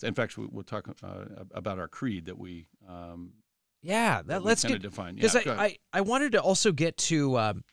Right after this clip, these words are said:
Speaker 2: you know, you just celebrated fifty years last year.
Speaker 1: Yes.
Speaker 2: And,
Speaker 1: Yeah.
Speaker 2: and John,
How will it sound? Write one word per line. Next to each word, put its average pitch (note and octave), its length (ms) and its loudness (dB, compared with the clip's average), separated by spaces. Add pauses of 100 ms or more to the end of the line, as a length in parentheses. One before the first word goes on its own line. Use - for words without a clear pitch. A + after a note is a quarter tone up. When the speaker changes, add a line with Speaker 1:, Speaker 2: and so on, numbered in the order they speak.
Speaker 2:
you A#2+ 120 -10
know, A2 80 0
you A2 180 -2
just C#3+ 220 2
celebrated B2+ 480 4
fifty C3 300 4
years A2+ 360 4
last G2 380 2
year. G2+ 140 2
Speaker 1:
Yes. G2 200 -4 (220)
Speaker 2:
And, C#3+ 200 0
Speaker 1:
Yeah. C#3+ 100 2
Speaker 2:
and C#3+ 120 4
John, D#3+ 320 8